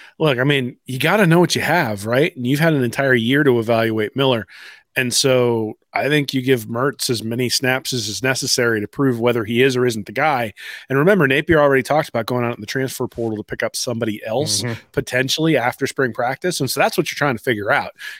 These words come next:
Speaker 1: You're trying to figure out, do I need to, is it a dire <laughs> situation? Do I absolutely have to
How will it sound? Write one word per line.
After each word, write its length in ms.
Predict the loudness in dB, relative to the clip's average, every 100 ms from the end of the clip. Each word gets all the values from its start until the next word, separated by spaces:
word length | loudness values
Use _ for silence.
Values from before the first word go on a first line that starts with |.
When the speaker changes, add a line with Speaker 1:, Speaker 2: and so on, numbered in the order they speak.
| -6
Speaker 1:
You're 80 |
trying 200 | -2 0
to 40 | 0
figure 280 | 0 2 2
out, 200 | 0 0
do 220 | 4 6
I 120 | 4
need 280 | 2 2 2
to, 300 | 2 2 4
is 160 | 2 0
it 80 | 0
a 120 | 0
dire 360 | 0 2 4 2
<laughs> 120 | -2
situation? 800 | -6 -2 0 2 0 -2 -2 -4 -10 -12
Do 140 | -4 0
I 100 | 2 2
absolutely 640 | -2 -4 -6 -6 -6 -6
have 340 | -6 -4 -4 -6
to 140 | -10